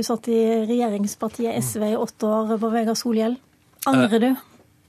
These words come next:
Speaker 2: vi har ikke ført den snillistiske politikken som Sylvi Listhaug anklager oss for. Vi har mye m-, mindre innvandring til Norge, men viktigst, vi har mye bedre integrering. Og jeg ser ikke på noe av det her som i nærheten av et lysende eksempel. Det er litt sånn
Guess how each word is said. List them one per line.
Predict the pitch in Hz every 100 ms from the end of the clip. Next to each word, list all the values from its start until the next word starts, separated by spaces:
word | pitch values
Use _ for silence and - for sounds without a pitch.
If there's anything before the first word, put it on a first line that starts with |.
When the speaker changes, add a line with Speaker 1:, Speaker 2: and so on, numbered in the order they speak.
| 123
Speaker 2:
vi | 131
har | 120 - 113 117
ikke | 139 151
ført | 147 131
den | 139 131 117
snillistiske | - 120 117 - 113 - 110
politikken | 110 101 113 107 104
som | 104
Sylvi | 107 107 104
Listhaug | 98 98 - 104
anklager | 101 101 98 95
oss | 92
for. | - 107 127
Vi | - 113
har | - - 113 107 151 -
mye | 120 113 - 135 -
m-, | 110 107 101 107
mindre | 104 101 110
innvandring | 117 123 127 127
til | 131
Norge, | 135 131 175 _ -
men | 113 123
viktigst, | 127 120 131 - -
vi | 117
har | 110 107
mye | 104 - 104
bedre | 98 95 90 _ 101
integrering. | - 95 95 92 127 - _ - - _ -
Og | 113
jeg | 127 - -
ser | 120 113
ikke | 110 113 -
på | 113 -
noe | 113 110 - 131 113
av | 107
det | 113
her | 113
som | 120 110
i | 123
nærheten | 120 120 123 107 98 98 101
av |
et | 95
lysende | 95 98 113
eksempel. | 101 107 95 - 101 -
Det | 110
er | 110
litt |
sånn | 101